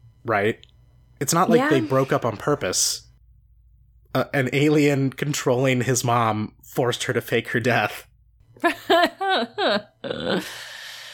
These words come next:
Speaker 2: Yeah, I mean, not a great situation. <laughs>
Speaker 1: But still, it's like, he's just like, uh, "No, you know what? This other person who seems pretty nice and
Speaker 2: Yeah.
Speaker 1: and my dad is in love with, I,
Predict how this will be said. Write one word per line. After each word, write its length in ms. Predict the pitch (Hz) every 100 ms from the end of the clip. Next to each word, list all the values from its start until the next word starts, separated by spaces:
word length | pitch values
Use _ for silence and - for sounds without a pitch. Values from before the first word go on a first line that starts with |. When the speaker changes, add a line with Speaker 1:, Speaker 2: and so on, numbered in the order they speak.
| - -
Speaker 2:
Yeah, 400 | 277 277 226 -
I 80 | 240
mean, 280 | 254 254 254
not 200 | 269 302
a 60 |
great 360 | 269 285 294 - _ _ _ _
situation. 840 | - 302 359 330 247 247 320 311 370 -
<laughs> 240 | 320 - 151 - -
Speaker 1:
But 260 | 165 175 -
still, 320 | - 226 202
it's 240 | 190 190
like, 280 | 139 147 151 - - - -
he's 160 | 165
just 160 | 170 -
like, 120 | 147 - -
uh, 960 | - - 151 147 139 143 143 143 143 143 -
"No, 180 | 180 208
you 100 | 170
know 80 | 202
what? 120 | 226
This 140 | 208 -
other 180 | 247
person 400 | 311 214 220 220
who 140 | 190 170
seems 680 | - 277 285 247 - - - - - - - -
pretty 240 | - 302
nice 580 | 220 165 196 - - - _
and 300 | 175 170 165 - _ _ -
Speaker 2:
Yeah. 240 | 233 - - -
Speaker 1:
and 120 | 165
my 120 | 165
dad 260 | 151 165 170
is 160 | 170
in 140 | 165 160
love 160 | 151
with, 240 | 156 156 -
I, 840 | 165 170 160 101 85 65 65 50